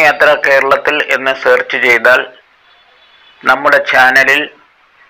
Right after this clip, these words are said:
എഴുപതോളം വീഡിയോകളുണ്ട്. പ്രധാനപ്പെട്ട എല്ലാ സ്റ്റേഷനുകളുടെയും സമയം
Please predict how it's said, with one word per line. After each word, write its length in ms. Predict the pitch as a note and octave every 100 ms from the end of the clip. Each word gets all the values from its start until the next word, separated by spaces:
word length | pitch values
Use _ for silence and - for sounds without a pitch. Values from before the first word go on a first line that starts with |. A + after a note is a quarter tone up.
| _ _ _ _ _ B2+
എഴുപതോളം 540 | C3+ C#3+ D3+ C#3+ C#3 C#3
വീഡിയോകളുണ്ട്. 680 | B2 B2 C3 B2+ A#2 G#2+ - G2 - _ _ _ _ _ - _ _ _ - _ _
പ്രധാനപ്പെട്ട 600 | - C3 C#3 D3 D3 C3+ C#3 B2+
എല്ലാ 200 | B2+ C3 C#3
സ്റ്റേഷനുകളുടെയും 840 | C3 A#2+ - A#2+ A#2+ B2 A#2+ C3+ C#3 A2+
സമയം 320 | A2 A#2+